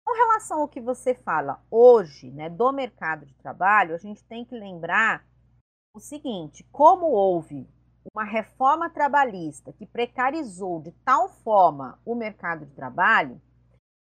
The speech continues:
e quando nós falamos de desempregado,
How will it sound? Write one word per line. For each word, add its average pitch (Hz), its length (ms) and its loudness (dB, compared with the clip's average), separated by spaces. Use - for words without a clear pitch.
e - 40 -20
quando 330 360 -4
nós 311 300 -6
falamos 175 580 -2
de 180 140 -18
desempregado, 214 1500 0